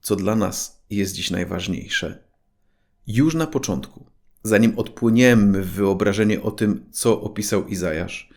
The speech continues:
wyobrażenie Pana zastępów, tronu, jego szaty, serafinów i tak dalej, i tak dalej,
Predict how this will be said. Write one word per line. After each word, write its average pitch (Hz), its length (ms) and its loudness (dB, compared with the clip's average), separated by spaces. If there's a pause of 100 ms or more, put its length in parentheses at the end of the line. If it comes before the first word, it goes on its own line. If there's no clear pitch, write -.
wyobrażenie 104 640 4
Pana 107 300 2
zastępów, 101 840 -2 (120)
tronu, 101 560 2
jego 101 280 2
szaty, 92 540 -2
serafinów 95 840 -4
i 107 80 -18
tak 92 200 -4
dalej, 87 280 -4
i - 40 -14
tak - 180 -12
dalej, 92 300 0